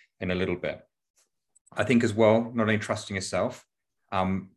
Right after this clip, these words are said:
trusting your team, you know, really, really believing in the group that you've assembled,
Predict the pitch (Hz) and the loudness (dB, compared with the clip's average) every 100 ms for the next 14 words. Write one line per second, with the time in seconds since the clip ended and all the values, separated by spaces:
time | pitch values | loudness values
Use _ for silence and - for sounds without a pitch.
0 | - - 113 - 101 90 - - 80 - | -8 -4 -4 -4 -4 -4 -6 -10 -12 -14
1 | 113 _ _ _ 98 92 90 92 107 104 | -20 _ _ _ -8 -6 -6 0 2 4
2 | 104 101 101 92 98 95 92 90 92 92 | 2 0 -2 -4 -2 -2 -4 -6 -6 -4
3 | 92 90 90 87 78 95 90 - 85 82 | -4 -6 -6 -4 -6 -6 -6 -8 -10 -10
4 | - 87 87 78 80 | -8 -6 -8 -10 -14